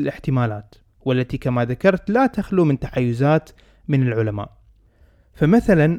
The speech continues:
العلماء الذين يعتقدون بوجود مخلوقات خارجية، ولاحظوا الكلمة هنا، يعتقدون، أي فكرة يؤمنون بها بلا دليل مادي،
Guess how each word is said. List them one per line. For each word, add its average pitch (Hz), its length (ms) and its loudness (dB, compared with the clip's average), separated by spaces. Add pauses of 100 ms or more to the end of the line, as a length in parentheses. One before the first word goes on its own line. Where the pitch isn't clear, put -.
العلماء 135 720 4
الذين 131 340 2
يعتقدون 135 880 2
بوجود 120 480 2
مخلوقات 123 500 0
خارجية، 139 720 -2
ولاحظوا 139 500 2
الكلمة 135 420 2
هنا، 113 120 0
يعتقدون، 131 920 -2
أي 139 160 0
فكرة 170 320 0
يؤمنون 135 460 0
بها 131 240 0
بلا 151 280 0
دليل 131 280 -2
مادي، 117 480 -6